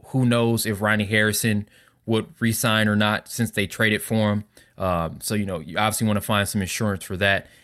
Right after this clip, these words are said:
And then also I had, uh, Jamie and Sherwood out of Auburn, potentially someone that you get in the fourth round, six, six two, two twenty, um, gives you a little bit of flexibility to either play strong safety or free safety.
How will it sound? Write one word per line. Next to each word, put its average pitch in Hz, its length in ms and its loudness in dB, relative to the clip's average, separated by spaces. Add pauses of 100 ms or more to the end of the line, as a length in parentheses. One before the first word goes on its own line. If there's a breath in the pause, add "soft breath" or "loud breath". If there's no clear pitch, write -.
And 110 80 -2
then 104 100 0
also 107 280 0
I 104 60 0
had, 101 360 -2
uh, 92 180 -2
Jamie 107 400 0
and 95 100 -6
Sherwood 101 440 -2
out 92 140 -2
of 92 140 -6
Auburn, 101 420 -2
potentially 104 420 -6
someone 98 260 -4
that 90 120 -6
you - 80 -20
get 98 120 -4
in 92 80 -4
the 90 60 -8
fourth 95 240 -6
round, 92 360 -4
six, - 480 -8
six - 260 -4
two, 123 240 0
two 120 160 -6
twenty, 113 420 0 (360 loud breath)
um, 90 460 -4
gives 110 180 -2
you 110 60 0
a - 20 -2
little 104 100 0
bit 98 120 -4
of 95 80 -4
flexibility 98 720 -4 (360)
to - 80 -4
either 95 120 -2
play 98 200 -4
strong 98 260 -4
safety 98 300 -6
or 98 120 -2
free 98 220 -10
safety. 90 500 -6